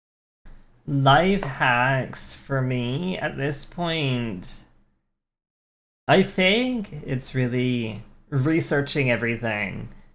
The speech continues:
and researching everything because, like, when I started my transition, my, like, self-exploring,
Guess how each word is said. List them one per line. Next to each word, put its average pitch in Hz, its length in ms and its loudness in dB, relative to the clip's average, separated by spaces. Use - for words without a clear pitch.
and 123 720 2
researching 175 680 0
everything 170 460 0
because, 151 320 -2
like, 147 200 0
when 151 120 2
I 147 200 6
started 160 280 -2
my 123 180 0
transition, 123 880 -2
my, 123 220 4
like, 120 600 -2
self-exploring, 120 1800 -4